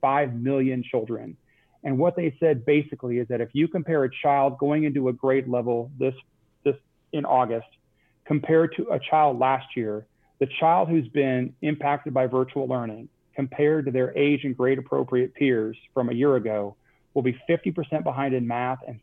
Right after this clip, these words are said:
thirty percent behind in reading. Your question is so important. And again, I say it, every parent listening should be asking it. In Marietta, what we're doing, not to get too technical, but every child, um, our, our youngest learners,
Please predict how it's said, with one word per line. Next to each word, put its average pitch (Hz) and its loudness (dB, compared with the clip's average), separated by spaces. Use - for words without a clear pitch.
thirty 135 0
percent 131 -12
behind 117 -8
in 110 -10
reading. 107 -10
Your 156 4
question 147 0
is 127 -6
so 151 4
important. 127 -2
And - -
again, 123 -2
I 117 -4
say 131 2
it, 117 -2
every 135 2
parent 143 -4
listening 131 -4
should 120 -10
be 123 -2
asking 120 -6
it. - -14
In 147 2
Marietta, 170 2
what 135 -2
we're 147 2
doing, 123 -4
not 135 -2
to - -20
get - -6
too 160 0
technical, 131 -6
but 117 -4
every 185 4
child, 156 0
um, 147 -6
our, 170 4
our 143 4
youngest 165 2
learners, 131 0